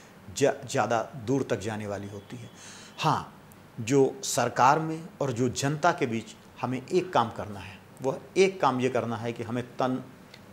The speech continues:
मन से ईमानदार होना है, जनता को भी ईमानदार होना है और नेताओं को भी ईमानदार होना है। जब हम ईमानदारी से अपना काम करेंगे, भारत के अंदर से अगर भ्रष्टाचार को हटा दिया जाए,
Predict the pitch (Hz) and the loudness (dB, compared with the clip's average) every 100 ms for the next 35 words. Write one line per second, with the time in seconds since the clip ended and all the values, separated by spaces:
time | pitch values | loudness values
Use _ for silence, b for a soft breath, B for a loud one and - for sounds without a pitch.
0 | 113 123 120 123 - 123 117 110 110 113 | -4 -2 -2 -6 -6 -2 -2 0 -2 -2
1 | 104 95 95 120 - - - - - - | -6 -10 -12 -16 -20 -20 -20 -20 -20 -20
2 | B B B 113 120 151 165 190 190 170 | B B B -2 2 2 2 2 4 4
3 | 160 151 151 147 147 143 139 147 - - | 6 6 6 4 4 -2 -2 -6 -10 -4
4 | 131 123 - - 123 117 123 127 123 123 | -2 -2 -4 -16 -12 -6 0 2 2 0
5 | 110 110 104 104 104 101 101 98 104 B | -4 -4 -6 -4 -4 -6 -10 -10 -12 B
6 | B B - 104 175 - - - - 135 | B B -10 2 2 2 -10 -18 0 0
7 | 127 - 135 127 127 135 156 - 143 135 | 0 -6 0 2 4 2 2 0 0 0
8 | 123 120 117 107 113 117 113 - 101 120 | -4 0 0 -2 -4 -4 -6 -6 0 2
9 | 143 - 147 117 120 117 - 120 - 120 | 2 0 -4 -2 -2 -2 0 -4 -2 -2
10 | 104 107 113 175 - 151 - 120 113 117 | 0 -4 -6 -6 2 2 4 2 4 4
11 | 107 110 107 104 | 4 -2 0 -4